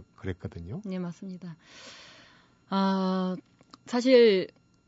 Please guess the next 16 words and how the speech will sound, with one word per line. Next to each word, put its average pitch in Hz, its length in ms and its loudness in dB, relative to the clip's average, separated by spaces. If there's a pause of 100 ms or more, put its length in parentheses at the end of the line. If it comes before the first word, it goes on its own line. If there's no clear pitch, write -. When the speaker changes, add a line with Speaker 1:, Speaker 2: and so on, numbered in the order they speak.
(320)
Speaker 2:
정신적인 254 460 0
고통도 220 340 0
굉장히 175 600 -2
힘들지만 165 840 0
성적에 302 360 2
대한 208 160 0
부담감 165 500 -4
있고 190 420 -4
선수들이 208 580 -4 (220)
또 170 220 -2
훈련이 311 320 4
너무 185 240 2
과하다 180 360 -2
보니까는 160 520 -4
육체적인 175 380 -6
고통이 165 360 -8